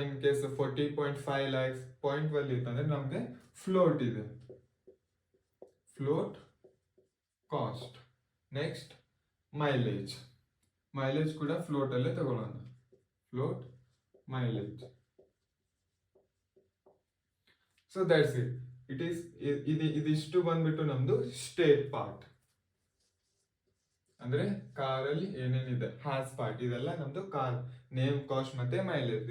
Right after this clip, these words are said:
ಇದು ಸ್ಟೇಟ್. ನೆಕ್ಸ್ಟ್ ಇವಾಗ ಬಿಹೇವಿಯರ್. ನಾವು ಬಿಹೇವಿಯರ್ ನ ಜಾವಲ್ಲಿ ಏನ್ ಯೂಸ್ ಮಾಡಿ ಅಚೀವ್ ಮಾಡ್ತೀವಿ? Functions and methods ಯೂಸ್ ಮಾಡಿ ಅಚೀವ್ ಮಾಡ್ತೀವಿ. So ಇಲ್ಲಿ while ಫಸ್ಟ್ ನಮ್ದು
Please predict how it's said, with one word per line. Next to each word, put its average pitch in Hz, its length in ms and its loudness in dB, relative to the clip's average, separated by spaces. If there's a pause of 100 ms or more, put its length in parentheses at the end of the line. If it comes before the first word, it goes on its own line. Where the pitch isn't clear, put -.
ಇದು - 140 0 (180)
ಸ್ಟೇಟ್. - 340 2 (420)
ನೆಕ್ಸ್ಟ್ 160 260 -4
ಇವಾಗ 151 260 0 (180)
ಬಿಹೇವಿಯರ್. 143 600 8
ನಾವು 151 200 2
ಬಿಹೇವಿಯರ್ 156 420 2
ನ 160 80 0 (100)
ಜಾವಲ್ಲಿ 143 360 2 (120)
ಏನ್ 147 160 4
ಯೂಸ್ 147 180 -2
ಮಾಡಿ 147 220 2
ಅಚೀವ್ 143 280 -2
ಮಾಡ್ತೀವಿ? 143 340 -2 (520)
Functions 143 480 -2 (200)
and 233 140 0 (260)
methods 147 380 4
ಯೂಸ್ 131 200 0
ಮಾಡಿ 127 180 4 (120)
ಅಚೀವ್ 156 240 0
ಮಾಡ್ತೀವಿ. 110 440 -4 (520)
So 156 60 -2 (200)
ಇಲ್ಲಿ 120 220 0 (2250)
while 117 460 -2 (960)
ಫಸ್ಟ್ 151 320 4
ನಮ್ದು 151 220 2